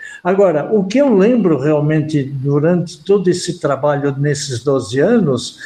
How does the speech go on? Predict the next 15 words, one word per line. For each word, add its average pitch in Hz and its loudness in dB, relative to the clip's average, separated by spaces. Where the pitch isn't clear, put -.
era 233 2
os 214 2
telefonemas 240 2
que 196 -2
nós 226 2
recebíamos 190 0
dos 170 0
ouvintes, 147 0
porque 190 2
naquela 208 0
época 214 0
nós 196 0
fazíamos 143 0
ao 208 2
vivo, 277 0